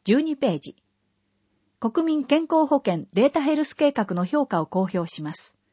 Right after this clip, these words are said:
十三ページ。ピックアップトピックス。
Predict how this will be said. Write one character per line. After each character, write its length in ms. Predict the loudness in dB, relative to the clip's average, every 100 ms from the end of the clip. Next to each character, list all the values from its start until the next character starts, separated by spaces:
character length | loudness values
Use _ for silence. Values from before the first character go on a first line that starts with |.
| _ _ _
十 160 | -2 0
三 240 | 0 0
ペ 180 | 0 0
ー 40 |
ジ。 200 | -2 -12 _ _ _ _ _ _ _ _ _ _ _ -20
ピ 100 | -14
ッ 20 | 0
ク 120 | 2
ア 40 |
ッ 40 | 2
プ 140 | 0
ト 140 | 0
ピ 120 | 0 -4
ッ 60 |
ク 80 | -10
ス。 240 | -12 -14